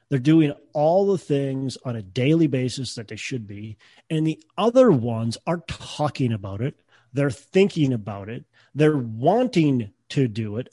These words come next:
eventually when they're not so nervous about it.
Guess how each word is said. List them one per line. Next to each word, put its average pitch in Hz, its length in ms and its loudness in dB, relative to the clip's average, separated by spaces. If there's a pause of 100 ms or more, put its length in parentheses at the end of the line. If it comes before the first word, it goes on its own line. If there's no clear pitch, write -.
eventually 117 1040 -2 (220)
when 170 140 -4
they're 170 120 0
not 151 320 -4
so 139 240 -4
nervous 123 640 -2
about 104 340 -12
it. 117 180 -12